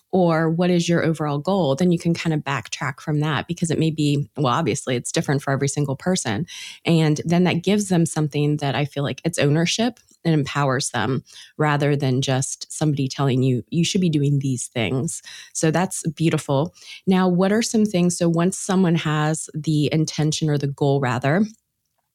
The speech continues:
what are some things that you recommend for them? And, you know, tell us a little bit about your book and the steps that you learned from. I mean, you read the book, you tried it, you did all that. So that's just amazing practical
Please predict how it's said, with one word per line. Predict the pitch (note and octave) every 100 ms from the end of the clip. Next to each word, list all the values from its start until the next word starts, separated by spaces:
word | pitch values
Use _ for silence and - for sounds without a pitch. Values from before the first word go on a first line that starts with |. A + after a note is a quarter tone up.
| -
what | F#3 E3
are |
some | E3+ F#3+ F#3+
things | F3 E3+
that | D3+ -
you |
recommend | D#3 D#3+ E3 D#3 C#3+ E3 E3
for | - - D3+
them? | C#3+ C#3 D3 C#3
And, | D3+ D3 C#3+
you | C#3+
know, |
tell | C#3+ D#3+
us | D#3+
a | -
little | D#3+ D#3
bit | D3+
about | C#3+ C#3+ C#3+ C3
your | - D#3+
book | D#3 C#3+
and | D#3
the | C#3
steps | - - - -
that | D#3+
you | F3+ F3
learned | E3 D#3+ D4 G#3 A2
from. | - F3
I | D3+
mean, | E3 E3
you |
read | D#3 G3
the | G3
book, | G3+ G#3+
you |
tried | C#3+ - G3 G3
it, | G3 -
you | F3
did | E3+ F#3
all | F3
that. | F3 F3
So | -
that's | F3 E3
just | F3+ -
amazing | E3 E3+ D#3+ D3
practical | - E4+ - C4 G#3+ G#3